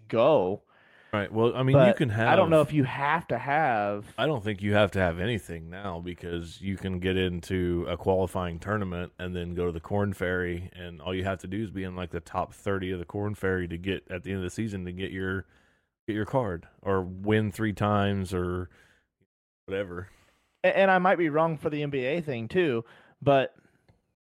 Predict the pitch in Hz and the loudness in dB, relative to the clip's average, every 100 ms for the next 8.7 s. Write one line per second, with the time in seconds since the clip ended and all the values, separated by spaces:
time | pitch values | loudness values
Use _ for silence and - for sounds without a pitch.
0 | _ _ _ _ _ _ _ _ - 160 | _ _ _ _ _ _ _ _ -2 -2
1 | 156 156 135 170 - - 156 151 131 120 | 2 0 4 2 2 -4 -4 -6 -6 -4
2 | 117 151 208 - 107 98 101 - _ _ | 0 2 2 0 -6 -6 -6 -14 _ _
3 | _ _ _ _ _ _ _ - 123 120 | _ _ _ _ _ _ _ -8 -6 -6
4 | 113 135 131 123 73 110 131 139 120 113 | -6 -4 0 0 0 2 4 6 4 2
5 | 127 120 - 113 120 110 113 104 101 - | 0 0 -2 -4 0 0 0 -2 -4 -2
6 | 143 190 110 98 101 - - - - _ | 0 0 -2 -4 -6 -12 -20 -20 -20 _
7 | 107 98 113 131 123 117 110 117 117 120 | -2 0 0 -2 -4 -4 -2 0 -2 -4
8 | 110 92 - 127 135 87 - | -2 -2 0 4 4 2 -4